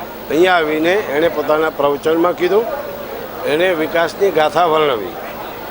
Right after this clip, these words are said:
કે હું અગર એક ખેડૂત ભાઈ આવ્યા, એમણે એમ કીધું કે ગયા વર્ષે મને ટ્રેક્ટરની સાઠ હજાર રૂપિયા સબસિડી મળી હતી,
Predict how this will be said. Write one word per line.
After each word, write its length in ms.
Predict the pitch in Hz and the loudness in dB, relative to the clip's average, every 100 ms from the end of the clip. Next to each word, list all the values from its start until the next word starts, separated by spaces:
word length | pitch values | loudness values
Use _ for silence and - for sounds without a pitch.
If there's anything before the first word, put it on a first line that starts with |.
| - - | -12 -4
કે 100 | 143 | 0
હું 320 | 147 160 190 | 4 4 4
અગર 360 | 180 170 180 175 - - - - - - - | 4 4 2 2 -2 -6 -8 -10 -8 -6 -6
એક 80 | 156 - | -4 0
ખેડૂત 280 | 170 185 | 2 2
ભાઈ 180 | 170 175 | 2 4
આવ્યા, 360 | 165 165 143 135 - - - 180 - - | 4 4 4 2 -4 -10 -8 -6 -6 -2
એમણે 240 | 156 185 | 0 2
એમ 100 | 190 | 2
કીધું 360 | 180 175 180 175 | 0 0 0 0
કે 100 | 180 | -2
ગયા 260 | 156 165 180 | 2 2 4
વર્ષે 300 | 170 - 165 | 2 2 0
મને 220 | 165 165 | 2 2
ટ્રેક્ટરની 600 | 151 151 - 165 165 165 | 2 -2 0 0 2 0
સાઠ 300 | 151 147 151 | 2 0 2
હજાર 240 | 160 160 | 2 2
રૂપિયા 280 | 156 147 160 | 0 0 -2
સબસિડી 480 | 156 - - 156 160 | 0 -6 -4 -4 0
મળી 240 | 170 180 | 2 2
હતી, 180 | 147 120 | 0 -4